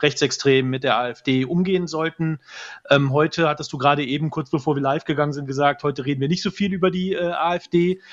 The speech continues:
Aber vielleicht können wir ja mal so anfangen, weil wir wollen über die Zukunft des öffentlich-rechtlichen Rundfunks reden. Und jetzt die Frage, ähm, äh,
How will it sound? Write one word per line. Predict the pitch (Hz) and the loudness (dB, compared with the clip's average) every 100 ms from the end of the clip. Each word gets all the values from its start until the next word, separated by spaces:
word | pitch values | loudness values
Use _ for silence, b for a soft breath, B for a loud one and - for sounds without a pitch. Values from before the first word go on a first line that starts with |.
| B | B
Aber | 151 156 | 4 4
vielleicht | 165 151 | 4 2
können | 185 208 | 2 4
wir | |
ja | 185 | 2
mal | 156 147 | 0 -4
so | 147 | -6
anfangen, | 147 175 220 143 127 | -4 -4 -2 -2 -2
weil | 131 | -4
wir | 131 | -4
wollen | 135 165 | -2 0
über | 175 151 | -2 -8
die | 139 | -6
Zukunft | - 220 214 185 | -2 0 0 -2
des | 180 - | -2 -2
öffentlich-rechtlichen | 165 175 156 - 160 175 147 | -2 -2 -2 0 -2 -2 -2
Rundfunks | 143 190 220 156 - | 0 0 0 -4 -2
reden. | 131 131 156 - B B | 0 0 -2 -6 B B
Und | - 147 | 4 6
jetzt | 151 - | 4 2
die | 165 | 0
Frage, | 139 139 139 131 123 | 2 2 2 -2 -2
ähm, | 123 117 113 - b b _ _ - | -4 -8 -10 -18 b b _ _ -10
äh, | - 135 127 123 | 2 4 4 2